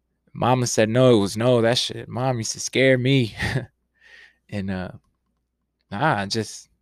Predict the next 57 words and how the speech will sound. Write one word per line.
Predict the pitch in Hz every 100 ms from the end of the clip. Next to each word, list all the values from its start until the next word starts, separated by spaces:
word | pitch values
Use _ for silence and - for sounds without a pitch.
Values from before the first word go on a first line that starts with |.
| _ _
when | -
mama | 101 127 156 151
said | - 160 156
you | 151 156
had | 156 156
to | 143
do | 160 180
it, | 170 160 143
it |
was | 131 127 -
like, | 120 113 -
"You |
had | 123 139 131
to." | - - -
And, | 117 110
you | - 104
know, | 98
with | 101
dad, | 101 127 135 131
he | 135 131
was | 127
a | 120
little | 120
more | 117 107
lenient. | 107 110 101 98
He | 110
was | 110 -
more | 110 -
chill | - 120 101
with | -
it. | - - -
He | 113
was | 135
more | 160 165
chill | - 147
with | 127
it. | 110
It | 123
was | 127 123
more | 120
chill | - 117
with | 110
it. | - _ - - - - - - - _ _ _ _ _ _ _ _
Now, | - 139 127 98 - - -
I'm | 135 135
going | 143 185 196
to | 175
tap | - 180 175
into | 175 175 -
a | 147
side | 147 165 160 160 151
where | 135 135 135 131 127 127 - - _
things | 165 180 -
get | 175
a | 165
little | 165 156
difficult. | 143 147 135 - 120